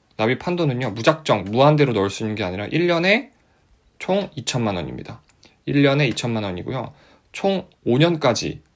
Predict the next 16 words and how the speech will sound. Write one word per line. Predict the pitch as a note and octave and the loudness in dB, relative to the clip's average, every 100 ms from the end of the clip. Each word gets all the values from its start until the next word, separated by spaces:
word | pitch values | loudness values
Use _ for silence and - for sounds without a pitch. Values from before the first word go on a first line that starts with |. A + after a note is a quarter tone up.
| _ | _
납입을 | - G2 A2 G2+ F2 - | -4 -2 -2 -2 -6 -6
할 | D3+ | -6
수 | D3 | -4
있어서 | G#2 - G#2 B2+ - - _ - | -6 -8 -8 -8 -8 -14 _ -6
오 | A#2 | -2
년이면 | B2 G#2+ - - _ - A#2 A2 | 0 -2 -4 -14 _ -10 -4 -2
얼마죠? | F#2 F#2+ F2+ C3 D3+ _ - | -2 -4 -4 -6 -8 _ -20
제가 | - A2 G2+ - _ - _ _ | -14 -10 -10 -10 _ -20 _ _
펜이 | - D3+ C#3+ B2 - _ _ | -6 -2 0 -2 -10 _ _
좀 | - | -12
잘 | - G2 | -8 -6
안 | F2 | -6
써지는데 | - A2 G2 F#2+ A2 F#2+ _ _ - | -6 -6 -6 -6 -8 -10 _ _ -6
이렇게 | A#2 - C3+ | -6 -4 -4
하면은 | C3 B2+ C3+ | -4 -4 -6
총 | - G3+ D#4+ | 0 0 0